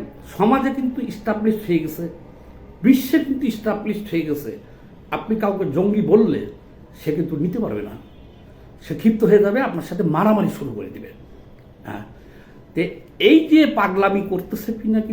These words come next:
দাদা, উনি একজন জ্ঞানী লোক। মনে রাখবেন, যদি একজন শিক্ষিত লোক চিটার হয়ে যায় বা পরিকল্পিতভাবে দুই নম্বর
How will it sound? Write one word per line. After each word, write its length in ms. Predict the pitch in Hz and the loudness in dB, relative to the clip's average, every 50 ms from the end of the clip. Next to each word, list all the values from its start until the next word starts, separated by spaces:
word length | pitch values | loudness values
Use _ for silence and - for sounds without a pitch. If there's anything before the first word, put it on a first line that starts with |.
| 208 | -4
দাদা, 240 | 240 269 349 370 - 101 117 117 - - - - - - - - - - - - - - - - - - - - - 180 | -4 -4 -4 -6 -8 -10 -12 -14 -16 -18 -20 -20 -20 -20 -20 -20 -20 -20 -20 -20 -20 -20 -20 -20 -20 -20 -20 -8 -4 2
উনি 140 | 202 208 208 190 180 175 - - - - - - - - - - - - - - - - - - - - - - 180 | 4 6 6 6 4 2 0 -4 -10 -16 -20 -20 -20 -20 -20 -18 -18 -18 -18 -18 -18 -20 -20 -20 -20 -16 -10 -8 -6
একজন 200 | 185 190 214 208 208 214 - - - - - 113 | 2 4 4 4 4 0 -4 -10 -14 -14 -8 0
জ্ঞানী 220 | 120 175 254 294 277 - - | 4 8 8 10 8 8 6
লোক। 140 | - - - - - - - - - - - - - - - - - - - - - 147 | 2 0 -4 -10 -16 -20 -20 -20 -20 -20 -20 -20 -20 -20 -20 -20 -20 -20 -18 -8 0 6
মনে 140 | 180 247 294 277 | 8 8 8 8
রাখবেন, 320 | 147 - - - 139 139 185 226 - - - - - - - - - - - - - - - - - - - - 113 139 | 6 4 2 0 0 0 0 -2 -4 -6 -10 -16 -20 -20 -20 -20 -20 -20 -20 -20 -20 -20 -20 -20 -20 -20 -18 -8 -4 -2
যদি 200 | 180 175 180 220 220 220 | 0 2 2 2 2 2
একজন 220 | 185 170 220 208 - - - - | 2 0 -2 -2 -2 -6 -8 -4
শিক্ষিত 520 | - 226 254 - - - - - 311 - 320 294 262 220 165 151 | -4 -4 -4 -4 -6 -12 -6 -4 -2 0 2 2 2 2 2 2
লোক 240 | 147 139 143 135 - - - - - - - - - - | 4 4 4 4 2 -2 -6 -12 -18 -20 -20 -20 -20 -20
চিটার 300 | - - - - 311 233 143 110 | -20 -10 0 4 4 4 4 2
হয়ে 180 | 135 120 110 110 104 | -2 -4 -4 -6 -8
যায় 220 | 92 87 - - - - - - - - - - - - - - - - - - | -10 -12 -14 -16 -18 -18 -20 -20 -20 -20 -18 -18 -18 -18 -18 -20 -20 -20 -12 -10
বা 80 | - 113 - - | -10 -4 4 6
পরিকল্পিতভাবে 800 | 220 233 - 254 254 247 - 311 285 359 330 262 - 277 269 254 262 - - - - - - - - - - - - - - - - - - - - - 120 | 6 6 8 6 4 4 4 2 2 2 2 2 2 0 -2 -2 -2 -6 -12 -16 -18 -18 -18 -18 -20 -20 -20 -20 -20 -20 -20 -20 -20 -20 -20 -20 -16 -6 4
দুই 100 | 131 220 311 330 | 8 10 10 12
নম্বর 240 | 294 277 226 214 | 12 10 8 8